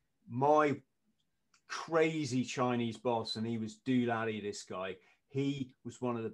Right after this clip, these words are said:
biggest sellers in this market, right? So we had clients all around the world. There was loads of shenanigans, like, loads of, like, illegal stuff went on in that,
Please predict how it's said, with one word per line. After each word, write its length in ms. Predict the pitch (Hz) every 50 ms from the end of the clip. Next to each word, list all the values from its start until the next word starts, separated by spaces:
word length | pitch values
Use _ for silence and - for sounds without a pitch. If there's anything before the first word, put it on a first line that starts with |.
| -
biggest 380 | - 131 123 107 120 113 - -
sellers 360 | - 120 117 117 113 110 107
in 140 | 120 113 113
this 220 | 113 117 113 -
market, 500 | - 117 113 120 123 120 - 143 135 - -
right? 280 | 123 131 131 131 127
So 120 | - - 113
we 120 | 101 120
had 160 | 117 113 110
clients 440 | - - - 131 123 120 117 113 -
all 160 | 131 127 123
around 220 | 117 123 120 117 113
the 60 | 113
world. 500 | 107 110 117 117 117 117 117 113 113 110 - _ _ _ _ _ _ _ _ _ -
There 120 | 113 113
was 140 | 98 104 - -
loads 340 | 131 139 139 139 135 123 120
of 60 | 120
shenanigans, 880 | - - - 135 123 123 120 123 123 123 123 117 123 120 120 113 110 110
like, 200 | 117 113 110 107
loads 320 | 120 120 123 127 120 110 123
of, 200 | 117 107 - -
like, 220 | 113 117 113 -
illegal 460 | - 113 117 123 120 123 120 107 117 120
stuff 380 | - - - 127 117 120 -
went 220 | - 120 117 113 -
on 180 | 123 120 120
in 120 | 120 113 113
that, 200 | 113 117 -